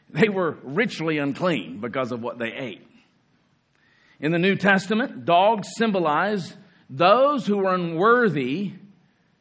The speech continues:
to holy things. And Jesus says in, in Matthew seven, "Do not give that which is holy to the dogs." Even in Proverbs, like a, a dog that returns to his vomit, a fool repeats his folly. A dog was a fool.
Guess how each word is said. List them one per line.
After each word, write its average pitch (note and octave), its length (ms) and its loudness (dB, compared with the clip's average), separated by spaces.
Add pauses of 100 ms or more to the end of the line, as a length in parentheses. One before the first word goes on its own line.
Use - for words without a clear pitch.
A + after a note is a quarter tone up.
(160)
to D#3 120 0
holy F#3 260 4
things. F#2+ 420 -10
And G#2 120 -12
Jesus C3+ 360 -2
says D#3 240 -2
in, C3+ 240 -6 (200)
in C3+ 140 -2
Matthew D#3 340 0
seven, F3+ 340 0
"Do F#3+ 140 0
not G3+ 320 0
give F#3+ 500 -4 (840)
that F3+ 320 2
which F3 240 0
is E3+ 140 -4
holy B2 560 -4 (380)
to D#3+ 120 -8
the F#3+ 80 -8
dogs." A#2+ 600 -12 (540)
Even G3+ 240 -2
in G3 100 -4
Proverbs, C3+ 600 -4
like C#3 160 -4
a, A2 160 -8 (240)
a A2+ 80 -16
dog F3 580 0
that D#3+ 160 -10
returns F#3+ 560 -6
to E3+ 160 -4
his B2+ 140 -8
vomit, A#2+ 460 -2
a A#2+ 60 -16
fool C#3+ 460 -8 (560)
repeats B2 460 -6
his A#2+ 160 -12
folly. A2+ 440 -2
A G#2 80 -10
dog C3 360 -2
was A2+ 140 -10
a A2+ 40 -12
fool. D#3 480 -2